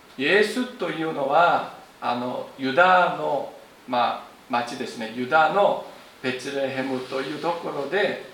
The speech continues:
お生まれになりました。イエス様を話しています。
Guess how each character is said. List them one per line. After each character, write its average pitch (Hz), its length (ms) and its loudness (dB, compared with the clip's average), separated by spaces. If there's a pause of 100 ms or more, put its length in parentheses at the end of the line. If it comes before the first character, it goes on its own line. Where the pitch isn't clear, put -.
(760)
お - 300 2
生 139 80 -8
ま 139 160 2
れ 135 160 -2
に 160 340 -8 (220)
な 113 100 -2
り 117 140 -6
ま 120 120 -8
し - 140 -12
た。 107 240 -2 (260)
イ 131 120 0
エ 151 100 4
ス 156 300 -6
様 135 380 -2
を 139 40 4
話 131 300 -4
し - 60 -12
て 127 120 -16
い 127 60 -12
ま 123 120 -12
す。 - 280 -18